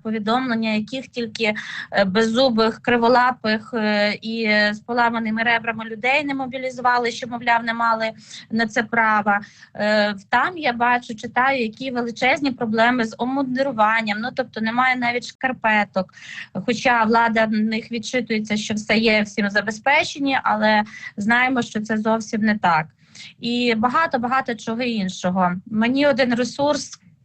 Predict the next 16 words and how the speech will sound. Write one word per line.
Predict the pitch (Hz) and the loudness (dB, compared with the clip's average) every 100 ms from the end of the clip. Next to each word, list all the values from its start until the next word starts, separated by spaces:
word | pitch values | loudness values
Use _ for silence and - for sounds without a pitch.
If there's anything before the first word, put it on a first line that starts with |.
| _ _ _ - - | _ _ _ -20 -8
такий | - 214 226 | -6 0 2
запав | 214 220 240 247 233 | 4 2 2 2 2
до | 214 | 2
душі, | 208 214 - 302 339 | 2 -2 -2 -2 0
там, | - 220 220 214 208 - - - - | 2 2 4 2 0 -4 -16 -12 -2
е, | 208 196 | 2 2
хлопець, | 196 240 320 359 277 | 0 0 0 -2 -8
який | 269 269 | -6 -6
веде | 254 247 269 | -6 -2 -2
цей | 277 247 | -2 -2
ресурс, | 240 233 285 359 - | -2 -4 -6 -6 -6
ну, | 262 254 | -2 -2
росіянин, | 233 - 233 220 277 339 | -2 0 2 2 0 0
він | 277 226 | -2 -2
цілий | - 269 254 | 0 0 2
місяць, | 247 269 277 233 214 | 2 0 0 -2 -2